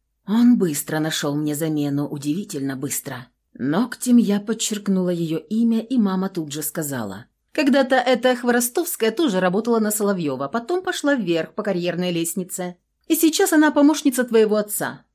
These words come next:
Она с кем только не спала, Лера, чтобы добиться этой должности". Решил прибиться к знакомой гавани после того, как прочёл моё С М С.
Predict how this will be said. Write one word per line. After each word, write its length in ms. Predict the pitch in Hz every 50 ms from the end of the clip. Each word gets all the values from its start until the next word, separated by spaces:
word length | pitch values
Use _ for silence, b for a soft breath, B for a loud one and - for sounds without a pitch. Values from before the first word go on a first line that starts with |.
| _ _ _
Она 260 | - 453 415 359 320
с 100 | - -
кем 260 | - - 370 370 320 247
только 300 | - 277 262 240 254 247
не 100 | 240 240
спала, 400 | 240 - - 240 240 247 254 208
Лера, 280 | 160 160 151 156 160 170
чтобы 280 | - - 214 190 196
добиться 380 | 175 185 175 226 240 - - -
этой 240 | - 185 - 180 170
должности". 760 | 160 165 151 147 135 - 160 156 - - - - 160 160 - _ _ _ _ _ _ _
Решил 580 | 156 151 156 160 - - - - 240 240 233 -
прибиться 560 | - 202 202 185 185 208 208 202 - 202 175
к 60 | 180
знакомой 500 | 180 185 185 185 - 190 190 180 175 170
гавани 680 | 170 180 190 180 165 131 131 123 123 113 107 110 - _ _ _ _ _ _
после 300 | - 269 254 - 208 190
того, 300 | 196 196 180 180 196 190
как 200 | 185 170 160 -
прочёл 400 | - 165 156 - - 180 165 160
моё 300 | 160 151 151 151 147 147
С 160 | 147 - -
М 120 | 160 165
С. 320 | 165 143 143 - - -